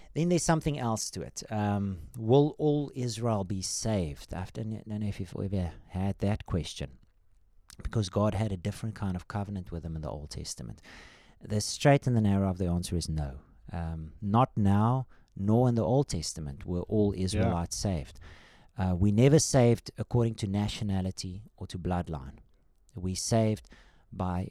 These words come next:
Speaker 1: faith, and that faith demonstrated in obedience to God's
Speaker 2: Yeah.
Speaker 1: word.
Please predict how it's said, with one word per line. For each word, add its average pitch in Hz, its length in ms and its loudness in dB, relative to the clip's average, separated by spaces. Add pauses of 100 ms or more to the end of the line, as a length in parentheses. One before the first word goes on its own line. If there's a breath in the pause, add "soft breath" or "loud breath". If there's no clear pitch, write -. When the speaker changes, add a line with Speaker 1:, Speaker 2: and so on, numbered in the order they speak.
(120)
Speaker 1:
faith, - 720 0 (500)
and 90 340 -4
that 107 240 0
faith 110 380 -2
demonstrated 101 720 -4
in 90 120 -8
obedience 90 560 -6
to - 80 -12
God's 80 320 -6
Speaker 2:
Yeah. 95 100 -4
Speaker 1:
word. 71 220 -8